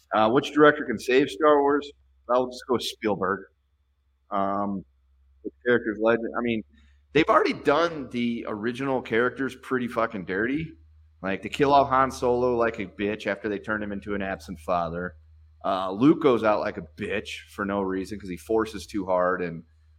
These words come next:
Rey just kinda dunks all over him with her, you know, mad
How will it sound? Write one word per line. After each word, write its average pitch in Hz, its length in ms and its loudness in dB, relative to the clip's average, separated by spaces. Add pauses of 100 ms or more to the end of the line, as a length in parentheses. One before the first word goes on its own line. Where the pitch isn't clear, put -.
Rey 107 280 0
just 95 200 -14
kinda 92 340 -4
dunks 98 300 -8
all 90 200 0
over 90 240 -4
him 92 140 -12
with 95 160 -8
her, 87 280 -4
you 95 100 -12
know, 87 120 -6
mad 95 480 -6